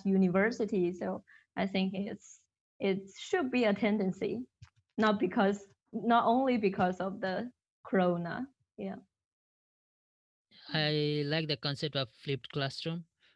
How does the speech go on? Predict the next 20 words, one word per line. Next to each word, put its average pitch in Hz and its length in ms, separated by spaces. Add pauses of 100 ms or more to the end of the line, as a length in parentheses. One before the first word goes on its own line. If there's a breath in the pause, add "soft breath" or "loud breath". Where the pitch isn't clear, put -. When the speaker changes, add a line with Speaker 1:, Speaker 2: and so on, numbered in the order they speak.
(140)
Speaker 2:
where 135 580
the 135 340
lectures 139 520
are 135 140
mostly 135 640 (360)
you 139 200
stay 143 260
in 135 100
home 135 260
and 131 140
take 143 180
the 135 120 (240)
lectures, 139 460
but 131 280
the 131 260 (380 loud breath)
assignments 139 520
and 131 200
group 135 260
works, 135 600 (640 soft breath)
the, 135 440